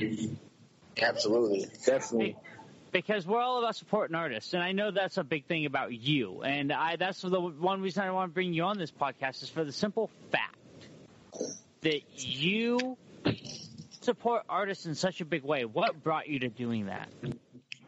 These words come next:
Speaker 1: Oh man, look, I'm glad you asked. Uh, so I've been, I've been, uh,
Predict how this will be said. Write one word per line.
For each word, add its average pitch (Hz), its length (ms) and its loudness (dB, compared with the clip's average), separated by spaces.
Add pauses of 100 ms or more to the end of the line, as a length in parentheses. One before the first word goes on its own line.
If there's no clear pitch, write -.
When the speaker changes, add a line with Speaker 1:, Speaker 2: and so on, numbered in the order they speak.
(260)
Speaker 1:
Oh 127 200 4
man, 127 380 2
look, 147 140 4
I'm 170 180 2
glad 143 280 2
you 151 140 4
asked. 139 280 2
Uh, 135 460 2
so 123 1000 2
I've 180 140 0
been, 185 240 4
I've 185 220 0
been, 185 260 2
uh, 165 460 4